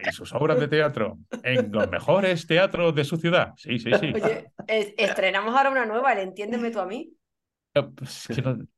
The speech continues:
Speaker 1: no puedes
Speaker 2: Las
Speaker 1: parar,
Speaker 2: relaciones
Speaker 1: ¿no?
Speaker 2: entre pa-, no, ¿pa' qué?
Speaker 1: ¿Y cuándo es? ¿Cuándo el estreno? Ya que estamos en mi podcast, este,
Speaker 2: Pues,
Speaker 1: por, por
Speaker 2: eh,
Speaker 1: favor.
Speaker 2: <laughs> el veinticuatro, el veinticuatro en Sevilla y el veintisiete en Madrid,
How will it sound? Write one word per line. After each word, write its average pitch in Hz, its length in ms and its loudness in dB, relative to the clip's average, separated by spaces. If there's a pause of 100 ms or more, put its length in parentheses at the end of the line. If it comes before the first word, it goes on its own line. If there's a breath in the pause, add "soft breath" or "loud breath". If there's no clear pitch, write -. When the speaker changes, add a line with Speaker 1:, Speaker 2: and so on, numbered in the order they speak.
(140)
Speaker 1:
no 156 160 2
puedes 226 200 2
Speaker 2:
Las 143 80 4
Speaker 1:
parar, 123 220 2
Speaker 2:
relaciones 139 260 -2
Speaker 1:
¿no? - 80 -18 (140)
Speaker 2:
entre 175 300 -6
pa-, - 120 -12
no, 190 360 -8 (580)
¿pa' 165 160 -4
qué? 175 240 -16 (440)
Speaker 1:
¿Y 139 80 -2
cuándo 156 320 2
es? 165 100 2
¿Cuándo 156 240 2
el 143 60 2
estreno? 156 340 0
Ya 156 140 2
que 143 60 0
estamos 147 300 0
en 131 60 2
mi 123 100 0
podcast, 160 480 -2
este, 143 260 -6
Speaker 2:
Pues, 226 200 2
Speaker 1:
por, - 80 0
por 220 100 4
Speaker 2:
eh, 220 40 2
Speaker 1:
favor. 143 220 0
Speaker 2:
<laughs> - 160 -4
el 277 840 4
veinticuatro, 240 720 4 (260 loud breath)
el 240 160 2
veinticuatro 233 560 2
en 277 60 2
Sevilla 269 580 0 (540 soft breath)
y 240 500 -6
el 202 360 -2
veintisiete 190 600 -6
en 208 80 -6
Madrid, 180 340 -8